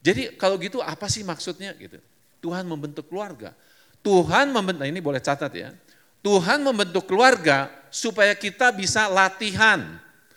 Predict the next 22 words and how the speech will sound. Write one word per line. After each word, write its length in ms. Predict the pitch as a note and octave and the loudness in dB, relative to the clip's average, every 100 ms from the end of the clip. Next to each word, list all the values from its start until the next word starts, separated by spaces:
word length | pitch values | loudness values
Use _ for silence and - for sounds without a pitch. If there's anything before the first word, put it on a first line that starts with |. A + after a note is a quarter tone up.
| _ _ | _ _
Latihan 800 | E3 G3 F#3+ G#3+ F#3+ G3 G#3+ A#3 A#3+ - | -2 -2 -2 -4 2 4 4 0 -6 -16
supaya 480 | - G#3+ F#3 F#3 F#3 | -8 -6 -2 -2 -2
kita 240 | F#3 F#3 | -4 -6
bisa 240 | F3+ F3+ F3+ | -6 -4 -4
mengerti 560 | F3+ F3+ F3 A3+ A3+ | -4 -6 -6 -8 -10
apa 380 | - F3+ - B3 | -2 -2 0 -2
yang 160 | A3+ F#3+ | -2 -4
namanya 320 | E3+ F3+ F#3 | -8 -6 -8
kasih 400 | - F3+ - E3 D#3 | -6 -4 -2 -4 -6
itu. 240 | D#3+ G#2 - _ _ _ _ - | -10 -10 -20 _ _ _ _ -8
Ada 240 | C#3+ D3+ | -6 -4
tiga 400 | D#3 C4+ F#3+ G3+ | -6 -6 -2 0
kasih, 400 | G3+ F3+ - F3 - - | 0 0 0 -4 -8 -8
ada 240 | D#3 D3+ | -4 -4
tiga 220 | D3+ E3+ | -4 0
macam 340 | E3+ D#3+ E3 D3+ | 0 0 -4 -4
kasih, 320 | D#3 C#3+ B2+ G#2 - _ - | -2 -2 -4 -10 -14 _ -8
ya. 240 | B2 G#3 - _ _ _ _ _ _ - | -6 -6 -8 _ _ _ _ _ _ -6
Kasih 300 | E3 F3 F3+ | -4 0 0
yang 80 | F3 | 0
pertama 380 | F3+ F3+ G3+ | -2 -2 -2
apa? 160 | G3 G#3+ | -2 -4